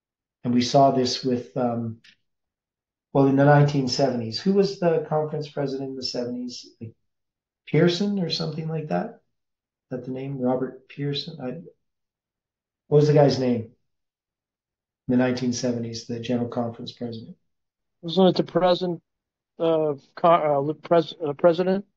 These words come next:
Speaker 2: Father?
Speaker 1: No, that was in the eighties.
Speaker 2: Oh.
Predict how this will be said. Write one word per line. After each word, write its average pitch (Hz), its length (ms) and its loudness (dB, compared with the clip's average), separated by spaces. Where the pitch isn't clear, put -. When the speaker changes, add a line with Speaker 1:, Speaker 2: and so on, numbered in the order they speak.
Speaker 2:
Father? 185 480 4
Speaker 1:
No, 131 360 2
that 139 140 4
was 131 140 2
in 135 60 2
the 127 100 2
eighties. 113 400 0
Speaker 2:
Oh. 117 320 -2